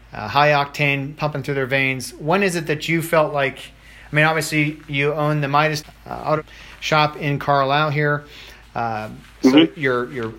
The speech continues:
Speaker 1: livelihood is obviously automotive based. You have, uh, the two on deck racing teams. But when, if we go back, uh, when did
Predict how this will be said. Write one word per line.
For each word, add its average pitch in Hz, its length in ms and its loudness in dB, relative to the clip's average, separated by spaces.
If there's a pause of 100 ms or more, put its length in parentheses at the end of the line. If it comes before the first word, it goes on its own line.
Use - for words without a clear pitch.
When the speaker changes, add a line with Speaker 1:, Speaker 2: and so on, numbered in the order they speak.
(140)
Speaker 1:
livelihood 180 560 2
is 160 160 0
obviously 160 600 0
automotive 151 460 0
based. 151 320 0
You 165 60 -6
have, 135 520 -4 (200)
uh, 135 100 -4
the 120 140 -6
two 175 260 2
on 160 160 0
deck 151 240 0
racing 165 380 0
teams. 151 480 -2 (360)
But 135 140 0
when, 214 400 0
if 165 100 -6
we 170 100 0
go 175 200 4
back, 156 640 0 (420)
uh, 123 280 -2
when 156 380 0
did 170 380 2